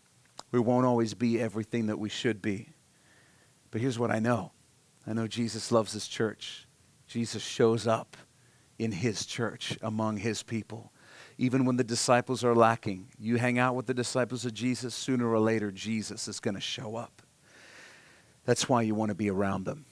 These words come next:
even when they're missing the mark. Verse twenty-eight, "And when he had come into the house, his disciples asked him privately the question they'd been dying to ask, 'Why could we not cast it out?'" In Matthew's gospel, it adds this at this point. "So Jesus said to them,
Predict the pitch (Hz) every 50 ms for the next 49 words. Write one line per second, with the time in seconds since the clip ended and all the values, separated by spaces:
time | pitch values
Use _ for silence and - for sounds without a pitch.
0 | - - - - _ _ - - - _ _ _ - - 117 110 110 107 107 110
1 | 104 107 104 101 104 - - - 101 98 101 101 101 - 151 - - - - -
2 | - - - 131 139 - - - - - 160 151 160 151 147 139 127 117 - -
3 | - _ _ - - - - - - - - - 139 151 160 165 170 175 170 156
4 | - - - 196 202 208 208 185 196 165 160 - 127 156 151 143 131 - - 160
5 | 143 - - 131 123 - - 156 170 165 156 147 - 156 - 135 147 139 - -
6 | 131 110 - - 139 143 151 143 123 107 104 107 117 117 110 110 - - 147 127
7 | - - 131 120 123 117 92 113 113 107 120 107 117 147 165 147 110 101 98 98
8 | 101 117 123 - - - - - - - - - - - - - - 107 113 117
9 | 170 185 - - - 240 190 220 233 226 190 147 131 131 143 - - - - 180
10 | 170 185 - - - 220 220 240 277 302 285 202 - - - _ _ - - -
11 | - - - - - - - - - - 156 170 175 180 196 196 - 190 170 -
12 | - 151 147 143 135 - 135 135 127 - 135 131 127 113 110 113 135 131 - 123
13 | 104 - 117 110 - - - 120 110 104 - - - - - 160 147 123 - 185
14 | 202 - 175 160 - - 180 160 131 156 139 131 131 120 117 113